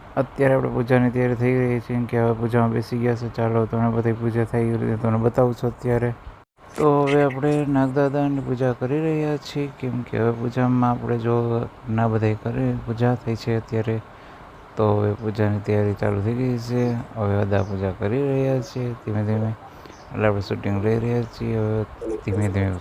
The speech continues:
પૂજાને એવું થાય. તો તમે જોતા રહ્યો પૂજા કેવી રીતના થાય છે બધી, તમને આમાં બતાવતા રહીએ. તો હવે ધીમે ધીમે પૂજા ચાલુ છે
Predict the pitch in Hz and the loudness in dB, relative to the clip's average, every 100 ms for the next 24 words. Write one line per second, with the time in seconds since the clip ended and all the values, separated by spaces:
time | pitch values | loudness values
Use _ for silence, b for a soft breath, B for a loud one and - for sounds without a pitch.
0 | - - 85 104 101 107 101 101 98 117 | -10 -14 -10 -6 -4 0 0 0 -2 0
1 | 123 127 - B B B B - 110 110 | 0 -2 -6 B B B B -10 -8 -4
2 | 107 104 104 107 110 107 104 101 98 107 | 0 0 0 0 2 2 0 -2 -2 0
3 | 107 101 98 98 110 107 104 107 101 110 | 0 -2 -6 -4 -2 0 2 0 -2 -2
4 | 107 120 120 107 104 104 104 107 117 110 | 0 0 -2 -2 0 2 0 0 0 0
5 | 117 113 120 - B B B - 110 107 | 0 0 -4 -8 B B B -12 -4 -2
6 | 107 104 104 101 101 104 104 101 107 101 | -2 0 -2 0 0 0 0 0 0 0
7 | 101 - | -2 -4